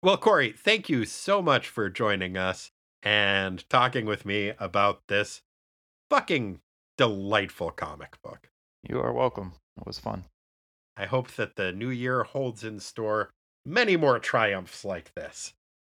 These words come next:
Speaker 1: And I hope you guys liked listening to us talk about it as much as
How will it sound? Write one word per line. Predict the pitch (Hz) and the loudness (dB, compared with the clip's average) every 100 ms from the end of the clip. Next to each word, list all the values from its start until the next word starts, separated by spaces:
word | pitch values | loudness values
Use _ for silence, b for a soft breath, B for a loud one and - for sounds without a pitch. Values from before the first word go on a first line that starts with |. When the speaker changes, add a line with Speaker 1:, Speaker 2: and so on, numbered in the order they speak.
| _ _ | _ _
Speaker 1:
And | - 123 | -2 2
I | 127 | 2
hope | 151 | 2
you | 143 | 0
guys | 131 127 113 | 2 2 2
liked | 120 113 107 - _ _ _ _ - | 2 2 0 -8 _ _ _ _ -2
listening | 131 143 139 120 113 | 0 0 0 -4 -4
to | 120 | 0
us | 117 110 | 2 2
talk | - 107 98 | 2 2 2
about | 98 101 95 | 0 0 0
it | |
as | 92 87 | -4 -4
much | 95 92 | -4 -4
as | 90 85 - | -6 -10 -14